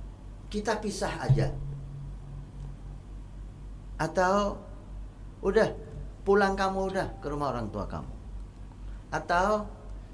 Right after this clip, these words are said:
"Saya sudah nggak mau lagi sama kamu." Atau, "Kamu sudah haram bagi saya." Atau,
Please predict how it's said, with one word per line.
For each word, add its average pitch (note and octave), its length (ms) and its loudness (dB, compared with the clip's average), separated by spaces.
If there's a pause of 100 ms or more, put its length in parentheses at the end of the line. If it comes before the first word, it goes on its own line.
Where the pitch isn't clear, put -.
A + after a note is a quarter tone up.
(200)
"Saya F3+ 240 2
sudah C3+ 240 0
nggak A#2+ 240 0
mau D3 160 0
lagi D3+ 240 -2
sama G2 320 -6
kamu." F2+ 240 -6 (1120)
Atau, F#3 640 6 (640)
"Kamu F3 560 0
sudah C#3+ 500 0
haram E3+ 460 2
bagi G2 240 -2
saya." F#2+ 320 -2 (1200)
Atau, F#3+ 640 0